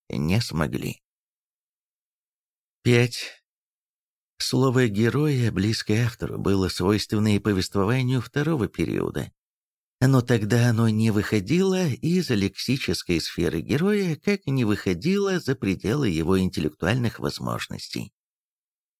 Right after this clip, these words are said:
Почему, спрашивается, он беден? Чем он хуже Кузьмы, Лебяткина из Варшавы или тех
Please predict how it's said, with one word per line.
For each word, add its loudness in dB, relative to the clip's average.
Почему, 4
спрашивается, 0
он 2
беден? 0
Чем 2
он 0
хуже 0
Кузьмы, 2
Лебяткина 0
из -2
Варшавы 0
или 4
тех -4